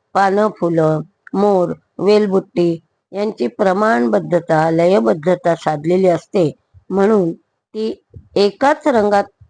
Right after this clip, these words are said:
असून वेगवेगळेपणाने उठून दिसणारी कल्पकता लिहून येते. जीवनात रंग भरते. श्रावणापासून मेहंदी काढायला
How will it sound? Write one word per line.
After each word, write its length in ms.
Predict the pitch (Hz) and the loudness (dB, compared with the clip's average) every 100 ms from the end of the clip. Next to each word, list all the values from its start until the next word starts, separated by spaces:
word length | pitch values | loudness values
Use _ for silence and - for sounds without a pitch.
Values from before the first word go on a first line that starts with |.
| _ | _
असून 460 | 185 190 240 208 156 - _ _ | -8 -4 0 0 0 -8 _ _
वेगवेगळेपणाने 1300 | 180 202 214 226 233 220 196 196 - 190 190 190 175 - _ - | -6 0 2 2 2 2 2 0 0 0 2 2 0 -4 _ -8
उठून 480 | 190 160 196 226 233 | -6 -6 -2 0 2
दिसणारी 680 | 196 - 185 196 180 156 - - _ _ | 0 0 -2 0 0 -2 -4 -16 _ _
कल्पकता 800 | 175 170 - 196 196 - 175 170 359 160 | -6 -6 -4 -6 -6 -6 -4 -4 -8 -4
लिहून 440 | 160 170 185 180 | 0 0 2 0
येते. 460 | 151 143 - 131 107 _ _ _ _ _ _ _ _ _ _ _ _ _ - 185 | 0 -4 -6 -8 -8 _ _ _ _ _ _ _ _ _ _ _ _ _ -16 -2
जीवनात 520 | 247 277 311 427 - | 0 2 2 0 -2
रंग 420 | 190 185 190 196 | 0 2 2 0
भरते. 520 | 202 147 135 147 131 131 _ _ _ _ | 0 -4 -4 -6 -6 -10 _ _ _ _
श्रावणापासून 880 | - 254 233 226 262 294 277 269 285 | -4 2 2 2 0 0 -2 0 2
मेहंदी 400 | 269 226 208 220 | 2 2 2 2
काढायला 480 | 220 190 190 190 | 0 0 2 2